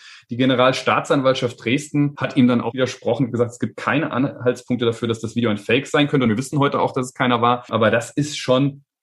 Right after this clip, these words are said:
richtig krass, wenn ein Verfassungsschutzchef von einer Generalstaatsanwaltschaft zurückgepfiffen werden muss, zumal er als Verfassungsschutzchef ja wirklich die Möglichkeiten hätte, auf diese Themen drauf zu gucken, bevor er sich dazu äußert.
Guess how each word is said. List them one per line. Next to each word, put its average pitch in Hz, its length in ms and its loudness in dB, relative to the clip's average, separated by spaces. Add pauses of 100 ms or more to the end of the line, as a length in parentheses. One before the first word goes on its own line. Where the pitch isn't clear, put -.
richtig 147 1000 -2
krass, - 640 -4
wenn 113 160 0
ein 113 100 -4
Verfassungsschutzchef 127 1300 -4
von 113 200 -2
einer 113 160 -2
Generalstaatsanwaltschaft 120 1800 0 (360)
zurückgepfiffen 143 840 -2
werden 123 180 4
muss, 123 220 -2
zumal 113 480 0
er 117 200 2
als 110 160 -6
Verfassungsschutzchef 110 1000 -2
ja 98 180 0
wirklich 127 420 2
die 107 100 2
Möglichkeiten 101 720 0
hätte, 104 400 -2 (240)
auf 110 160 -2
diese 110 240 0
Themen 110 300 2
drauf 104 260 2
zu 117 140 -4
gucken, 107 240 -6
bevor 95 260 -2
er 85 60 -6
sich 90 160 -10
dazu 78 280 -10
äußert. 98 440 -2